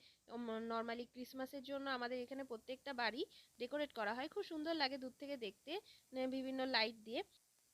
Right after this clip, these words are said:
তবে সেদিনকে রাতে খুব একটা ঠান্ডা ছিল না, আমার তো সত্যি ঠান্ডাই লাগেনি। হয়তো পারে মেকআপ করে ভালো সেজে গুজে মেয়েদের এমনিতে ঠান্ডা কম লাগে, অন্যদের কী লাগে জানে না, but আমার তো ঠান্ডা একটুও লাগছিল না। এমনিতে খুব একটা ঠান্ডা সেই দিনকে পড়েও নি রাতেবেলা।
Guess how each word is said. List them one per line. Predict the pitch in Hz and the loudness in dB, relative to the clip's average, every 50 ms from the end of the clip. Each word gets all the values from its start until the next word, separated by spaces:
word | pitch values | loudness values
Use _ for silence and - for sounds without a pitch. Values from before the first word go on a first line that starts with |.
| _ _ - | _ _ -8
তবে | 330 320 349 | -6 -4 -4
সেদিনকে | 330 - - 320 285 262 294 302 311 311 320 | -4 -6 -6 -6 -6 -6 -6 -8 -6 -4 -2
রাতে | 302 294 269 254 - 302 | 0 0 -2 -2 -4 -8
খুব | - - 285 254 | -10 -8 -6 -4
একটা | 262 262 262 - 285 | -4 -4 -4 -6 -8
ঠান্ডা | 277 - 277 240 233 233 262 | -8 -6 -6 -6 -4 -4 -6
ছিল | 262 - 262 240 226 220 | -6 -8 -8 -6 -4 -4
না, | 214 202 208 262 311 - | -2 0 0 -2 -2 -4
আমার | - 233 226 226 - | -6 -6 -6 -6 -6
তো | - 254 | -6 -8
সত্যি | 240 - 233 - - 269 | -8 -8 -12 -14 -14 -10
ঠান্ডাই | 247 254 208 214 226 240 240 | -6 -4 -4 -2 0 0 0
লাগেনি। | 240 208 202 220 214 226 262 294 - - - - - _ | 0 -2 -2 -4 -6 -6 -6 -8 -8 -12 -20 -20 -10 _
হয়তো | - 294 294 302 | -2 0 2 2
পারে | 311 311 302 302 | 2 4 2 2
মেকআপ | 294 285 269 262 277 269 262 - | 2 0 -2 -2 -2 -4 -4 -2
করে | 285 269 277 | -2 0 0
ভালো | 269 277 262 240 254 | 2 0 0 0 0
সেজে | 277 285 262 233 254 262 | 0 0 -2 -2 -2 -4
গুজে | 247 269 247 262 269 262 - - | -4 -4 -4 -2 -2 -2 -4 -6
মেয়েদের | 254 254 247 233 226 247 247 | -8 -4 -4 -2 -2 -2 -2
এমনিতে | 247 247 254 247 269 277 | -2 -4 -4 -2 -2 -2
ঠান্ডা | 277 285 226 208 220 | 0 0 0 0 -2
কম | 226 - 214 214 226 | -4 -4 -4 -4 -2
লাগে, | 220 196 170 185 254 349 - - - - - - - | 0 0 0 -2 -4 -8 -8 -12 -20 -20 -18 -10 -6
অন্যদের | 285 302 302 302 269 311 285 | -4 -2 -2 -2 -2 -4 -6
কী | - 302 277 | -4 -2 -2
লাগে | 269 262 277 269 | 0 0 0 0
জানে | 277 247 233 240 | 0 0 0 0
না, | 247 294 | 0 0
but | 370 339 269 262 - - | 0 0 0 -2 -4 -6
আমার | 269 262 262 262 - | -4 -2 -2 -2 -2
তো | 277 | -4
ঠান্ডা | 262 - 262 233 233 233 | -4 -4 -2 0 0 0
একটুও | 233 - - 254 262 | 0 0 -2 -4 0
লাগছিল | 247 220 196 208 202 220 214 202 196 | 2 2 2 0 -2 -6 -6 -4 -4
না। | 185 185 277 349 - - - - - - _ - | -4 -4 -6 -6 -8 -14 -20 -20 -20 -18 _ -4
এমনিতে | 240 269 277 294 285 330 | -2 -2 -2 -2 -4 -6
খুব | 320 - 302 262 | -8 -6 -4 -2
একটা | 254 247 - - 320 | -2 -2 -2 -2 -4
ঠান্ডা | 311 269 254 220 233 294 | -4 -2 -4 -2 -2 -2
সেই | - 277 233 | -2 -4 -6
দিনকে | 214 220 233 240 - 277 | -4 -6 -8 -8 -6 -6
পড়েও | 285 - 226 202 196 208 226 220 | -2 0 2 2 2 2 0 -2
নি | 208 196 190 202 | -2 -4 -4 -2
রাতেবেলা। | 196 185 - 190 185 185 170 180 240 | -4 -4 -4 -6 -6 -4 -4 -4 -4